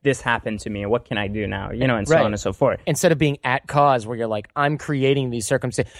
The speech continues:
Speaker 2: 'Cause if you're putting yourself at risk in that way, you can't say, "Well, life threw me a curveball." You go, "Well, I did this. This is happening on my terms."
Speaker 1: Well, I mean, think about this, right? Like, I think fear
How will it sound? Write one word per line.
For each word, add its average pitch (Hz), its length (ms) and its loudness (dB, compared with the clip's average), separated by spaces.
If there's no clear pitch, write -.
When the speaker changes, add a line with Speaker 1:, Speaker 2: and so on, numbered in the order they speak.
Speaker 2:
'Cause 170 140 2
if 190 80 0
you're 269 100 0
putting 233 220 2
yourself 175 380 2
at 131 100 -4
risk 170 400 0
in 131 160 2
that 147 220 4
way, 107 300 0
you 151 120 2
can't 170 300 2
say, 135 300 4
"Well, 160 420 2
life 151 220 4
threw 160 180 -6
me 151 120 0
a 131 60 2
curveball." 131 460 2
You 117 80 -2
go, 110 200 2
"Well, 127 160 4
I 127 80 6
did 139 260 2
this. 104 360 -4
This 131 240 -2
is 135 100 -6
happening 131 380 0
on 110 140 -2
my 113 280 2
terms." - 520 -10
Speaker 1:
Well, 214 140 6
I 190 80 0
mean, 220 160 2
think 233 160 0
about 208 160 2
this, 123 240 -2
right? 131 220 0
Like, 139 180 -2
I 131 100 2
think 156 220 -2
fear 139 480 4